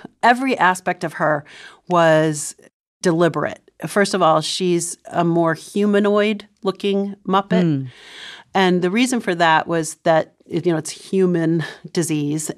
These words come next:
Speaker 1: You know, they didn't want there to be kind of confusion with a more animal-like character. She's female because of the disproportionate number of women, uh, who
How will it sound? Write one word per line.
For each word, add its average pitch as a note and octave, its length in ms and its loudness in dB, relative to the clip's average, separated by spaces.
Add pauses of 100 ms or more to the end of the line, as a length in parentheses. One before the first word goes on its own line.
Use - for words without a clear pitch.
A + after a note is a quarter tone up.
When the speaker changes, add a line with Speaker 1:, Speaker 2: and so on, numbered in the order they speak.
Speaker 1:
You E3 160 -4
know, D#3+ 120 0
they D#3 240 -2 (140)
didn't F3+ 180 0
want D#3+ 360 -2
there D#3 180 -2
to - 180 -14
be D3+ 320 -4 (340)
kind D#3+ 120 -2
of C#3+ 100 -6
confusion E3 580 0
with D3+ 200 -2
a D3+ 180 -4
more E3 360 -2
animal-like D#3+ 760 0
character. D#3 640 -4 (640)
She's G3+ 540 0
female G#3 540 0
because F#3 440 -2
of E3+ 140 -2
the E3 80 -2
disproportionate E3 960 -4
number D#3+ 320 -2
of D#3 220 -8
women, F3+ 640 0 (120)
uh, D3+ 360 0
who D#3 400 -2